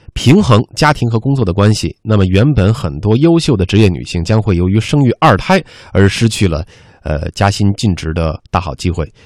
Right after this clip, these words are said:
有些甚至不得不放弃原本的稳定工作，而无奈地回到家庭当中，变成了全职母亲。从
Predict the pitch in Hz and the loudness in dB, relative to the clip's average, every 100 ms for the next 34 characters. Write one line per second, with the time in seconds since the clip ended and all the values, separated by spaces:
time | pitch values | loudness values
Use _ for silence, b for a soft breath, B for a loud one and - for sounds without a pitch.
0 | b 85 90 101 104 87 - 180 95 90 | b -4 -2 0 -2 -2 -4 -2 -2 -2
1 | 95 - 92 85 85 76 b b 98 113 | -2 -2 -2 -2 -6 -6 b b 2 2
2 | 82 87 82 - 82 101 117 104 90 90 | 0 -2 -4 -8 -4 -2 -2 -4 -4 -6
3 | 85 104 95 82 - 82 85 113 107 90 | -2 -2 -2 -2 -4 -4 -2 0 -2 -2
4 | 90 98 110 - 90 82 85 82 - 92 | -2 0 -2 -2 -6 -4 -6 -4 -2 -4
5 | 87 87 65 - - _ b b b b | -4 -6 -6 -12 -16 _ b b b b
6 | b b b - 151 175 | b b b 2 4 6